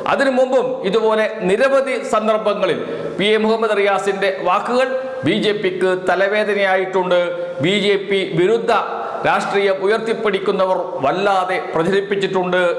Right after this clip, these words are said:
എന്നത് നമുക്കറിയാം. അതുകൊണ്ട് തന്നെ പി എ മുഹമ്മദ് റിയാസിനെ എന്ത് വില കൊടുത്തും തോൽപ്പിക്കണം എന്നതാണ് ബി ജെ പിയും ആർ എസ് എസും സംഘപരിവാർ സംഘടനകളും ലക്ഷ്യമിടുന്നത്.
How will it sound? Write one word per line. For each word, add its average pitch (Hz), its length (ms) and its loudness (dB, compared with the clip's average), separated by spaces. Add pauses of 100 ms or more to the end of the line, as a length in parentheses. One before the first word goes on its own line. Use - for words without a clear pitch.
(120)
എന്നത് 165 460 2
നമുക്കറിയാം. 165 500 0 (300)
അതുകൊണ്ട് 175 380 0
തന്നെ 185 320 -2
പി 202 60 0
എ 269 140 4
മുഹമ്മദ് 220 400 0
റിയാസിനെ 170 460 0 (420)
എന്ത് 196 320 2
വില 180 200 2
കൊടുത്തും 185 600 -2
തോൽപ്പിക്കണം 190 760 -2
എന്നതാണ് 185 460 0 (600)
ബി 156 80 2
ജെ 185 220 2
പിയും 175 480 0
ആർ 180 160 0
എസ് 190 100 -2
എസും 180 420 -2
സംഘപരിവാർ 185 600 0
സംഘടനകളും 165 1080 -2
ലക്ഷ്യമിടുന്നത്. 202 880 0